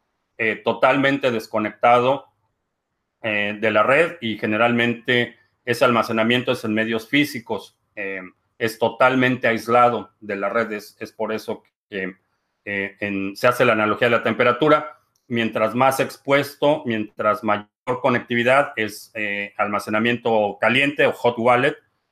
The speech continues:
mientras más alejado de la conectividad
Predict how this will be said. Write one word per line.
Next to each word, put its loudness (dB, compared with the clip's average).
mientras 0
más 4
alejado 2
de -10
la -8
conectividad 0